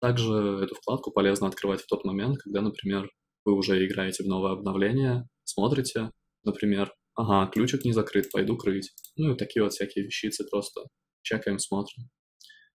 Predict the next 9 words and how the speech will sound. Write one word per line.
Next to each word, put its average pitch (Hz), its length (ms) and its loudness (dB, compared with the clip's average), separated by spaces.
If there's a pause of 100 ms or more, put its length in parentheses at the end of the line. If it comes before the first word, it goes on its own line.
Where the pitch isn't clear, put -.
(340)
Далее 131 320 2
вкладка 107 400 -2
Мифик 107 240 -2 (120)
Плюс 131 380 -4 (100)
и 120 360 -2
сплиты. - 680 -2 (1400)
Таблица 135 440 2
с - 120 -2
лутом. 135 380 0